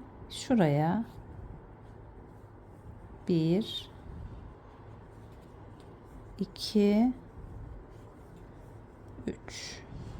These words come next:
Hepsini bir tığımdan şöyle,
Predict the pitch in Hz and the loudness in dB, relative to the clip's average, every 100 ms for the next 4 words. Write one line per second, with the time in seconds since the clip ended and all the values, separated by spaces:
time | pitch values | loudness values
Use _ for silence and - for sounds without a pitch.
0 | - - - - 311 277 - 196 175 165 | -10 -12 -14 -2 2 4 4 6 8 8
1 | 165 - - 220 170 165 160 170 - 220 | 4 4 10 10 10 6 4 4 6 8
2 | 170 165 175 | 10 8 6